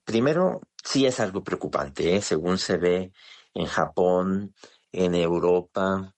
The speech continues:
en Norteamérica, en Australia, como se vio, es una gripa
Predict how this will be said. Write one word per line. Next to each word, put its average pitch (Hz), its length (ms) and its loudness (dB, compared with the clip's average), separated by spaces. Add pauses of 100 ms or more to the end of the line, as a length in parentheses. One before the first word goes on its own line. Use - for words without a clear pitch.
en 90 380 0
Norteamérica, 85 760 -2
en 95 180 2
Australia, 95 680 0
como 87 280 -6
se 82 160 -4
vio, 80 320 -2
es 107 220 -2
una 123 220 0
gripa 98 580 -4